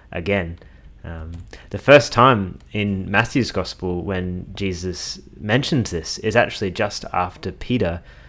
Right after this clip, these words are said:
uh, recognizes who Jesus is. Lots of people have been wondering who Jesus is,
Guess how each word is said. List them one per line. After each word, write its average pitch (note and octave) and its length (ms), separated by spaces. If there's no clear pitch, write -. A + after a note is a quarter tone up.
uh, F2 300
recognizes G2 840
who G2+ 120
Jesus F2+ 440
is. G2+ 180
Lots F#2+ 140
of - 40
people G2+ 140
have F2+ 60
been F2+ 200
wondering G2+ 400
who F#2 160
Jesus F2+ 340
is, E2+ 360